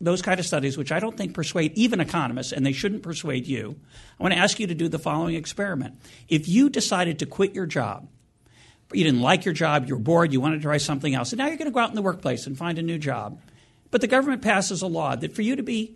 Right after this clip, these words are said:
when you go to your new job, your new employer has to pay you, say, let's pick a small, relatively small number, twenty percent more than your current job.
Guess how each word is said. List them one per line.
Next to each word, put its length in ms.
when 140
you 100
go 100
to 60
your 140
new 120
job, 440
your 160
new 160
employer 320
has 200
to 80
pay 160
you, 140
say, 320
let's 160
pick 160
a 40
small, 300
relatively 460
small 260
number, 380
twenty 240
percent 360
more 180
than 160
your 120
current 320
job. 340